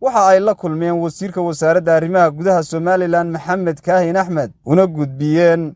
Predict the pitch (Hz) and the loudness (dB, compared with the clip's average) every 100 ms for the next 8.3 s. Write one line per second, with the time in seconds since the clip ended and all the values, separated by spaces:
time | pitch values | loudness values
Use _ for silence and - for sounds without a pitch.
0 | - 170 185 175 165 180 175 - 147 156 | -2 4 4 4 0 -2 -4 -6 -6 -2
1 | 170 165 - 170 170 170 170 170 170 170 | -2 -4 -12 -8 -4 -2 0 0 2 0
2 | 196 170 135 101 - 226 233 226 190 196 | 0 -2 -4 -4 -6 -4 0 -2 -2 -4
3 | 160 185 208 202 _ _ 175 170 180 180 | -2 2 4 2 _ _ -6 0 2 0
4 | - 165 160 180 190 151 143 175 151 - | -8 -12 -4 0 2 2 4 4 4 0
5 | 135 175 180 156 151 139 - 170 156 185 | -2 2 4 2 0 0 -2 -6 0 2
6 | 170 139 156 170 151 - 185 156 - 147 | 2 -2 -2 0 -2 -4 -8 -6 -2 0
7 | 139 170 165 156 170 165 160 147 185 156 | 0 0 -2 -4 -4 -4 -4 -6 -6 -6
8 | 117 95 | -8 -10